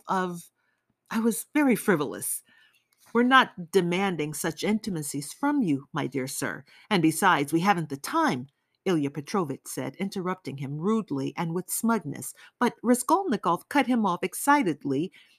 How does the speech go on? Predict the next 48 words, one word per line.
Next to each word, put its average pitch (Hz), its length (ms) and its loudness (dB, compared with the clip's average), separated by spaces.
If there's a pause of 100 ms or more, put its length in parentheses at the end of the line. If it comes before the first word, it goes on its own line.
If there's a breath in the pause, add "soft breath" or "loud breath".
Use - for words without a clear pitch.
(140)
even 277 260 4
though 214 160 4
it - 100 -2
was 190 200 0
very 226 260 2
painful 208 640 -4
for 190 140 -2
him 180 280 -2
to - 140 -10
continue. 160 680 -4 (1080)
But 240 160 2
allow 277 320 8
me, 175 320 2
please 302 300 4
allow 240 320 4
me 196 160 0
to 226 120 -2
tell 349 220 -2
you 247 140 2
to 220 120 -2
some 196 200 0
extent 202 560 0 (320 loud breath)
how 277 180 6
it 220 140 4
was 214 480 4
and 196 260 -2 (300 soft breath)
in 214 100 2
its 170 240 -2
turn, 165 480 -2 (300 loud breath)
although 220 240 4
I 208 140 4
agree 185 340 2
with 277 200 0
you 170 80 0
that 160 160 -2
it's 185 180 -6
unnecessary 180 680 -4
to - 160 -10
recount. 139 640 -4 (520 loud breath)
A 247 60 6
year 320 260 6
ago, 156 320 0
this 214 240 -2
young 233 200 2
woman 175 260 0
died 165 320 0
from 170 140 -6
typhus. - 640 -6